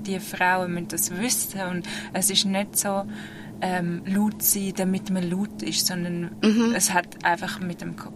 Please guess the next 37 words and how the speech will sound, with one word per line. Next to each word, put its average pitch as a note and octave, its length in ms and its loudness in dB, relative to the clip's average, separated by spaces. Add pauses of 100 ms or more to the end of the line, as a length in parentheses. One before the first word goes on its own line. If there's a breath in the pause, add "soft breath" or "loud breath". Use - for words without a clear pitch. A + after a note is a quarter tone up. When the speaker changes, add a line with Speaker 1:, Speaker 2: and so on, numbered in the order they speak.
Speaker 1:
mit F3+ 180 -4
dem E3+ 140 -4
Content, F#3 600 -4
mit F3+ 320 -6
den, E3 400 -2
ähm, D#3+ 380 -6
Geschichten - 500 -4
zu - 360 -8
tun, F#3 240 0 (120)
die E3+ 40 -4
uns E3+ 360 -2
wichtig - 460 -8
sind. - 300 -8 (340 loud breath)
Speaker 2:
Und G#3 240 2
wie G#3 240 -2
gross G#3+ 680 4
schätzt G#3 460 0
du A#3 80 0
selber G#3+ 300 -2
so - 160 -2
den G#3+ 240 -6
Einfluss A#3+ 500 -2
ein A3+ 160 -2
von, F#3+ 300 0 (760 loud breath)
ähm, G2 260 2 (120)
von G3 160 2
dir A3 200 2
persönlich, A#3 800 4
aber G#3 280 2
auch A3 60 2
von, G#3 340 -2
vom G3+ 340 -4 (100)
Magazin G#3 600 2
selber, A#3+ 400 2
der - 180 -2
Einfluss B3+ 420 2
auf - 280 -4